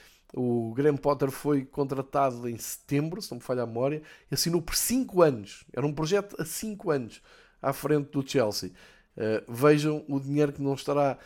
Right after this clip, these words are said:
envolvido neste despedimento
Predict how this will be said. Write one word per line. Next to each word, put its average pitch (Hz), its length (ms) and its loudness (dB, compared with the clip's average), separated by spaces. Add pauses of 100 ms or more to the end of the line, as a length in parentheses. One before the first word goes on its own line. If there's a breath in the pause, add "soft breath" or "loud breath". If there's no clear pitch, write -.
(260 loud breath)
envolvido 151 800 4
neste 151 480 -2
despedimento 143 920 0